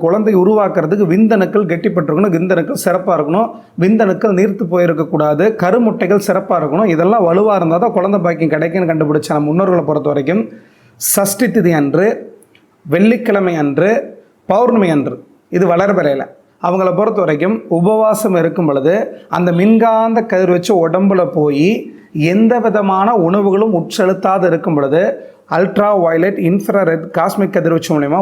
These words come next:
உடம்பு முழுவதும் பரவி அவங்க உடம்புல செரட்டோன்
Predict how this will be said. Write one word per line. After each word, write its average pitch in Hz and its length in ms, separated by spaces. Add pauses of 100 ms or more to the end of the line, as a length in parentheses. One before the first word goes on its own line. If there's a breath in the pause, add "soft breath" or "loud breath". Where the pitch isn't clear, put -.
உடம்பு 190 340
முழுவதும் 165 460
பரவி 151 380 (540)
அவங்க 165 240
உடம்புல 185 260 (160)
செரட்டோன் 208 500